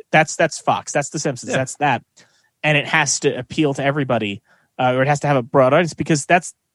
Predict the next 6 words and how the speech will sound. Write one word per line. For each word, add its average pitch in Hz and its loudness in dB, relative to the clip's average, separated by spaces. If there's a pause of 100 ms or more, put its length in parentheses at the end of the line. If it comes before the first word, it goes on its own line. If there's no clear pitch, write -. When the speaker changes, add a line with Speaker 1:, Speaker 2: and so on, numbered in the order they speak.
(180)
Speaker 1:
that's 233 0
the 196 -2
thing, 113 -2 (960)
uh, 127 -8
you 156 -8
know, 123 0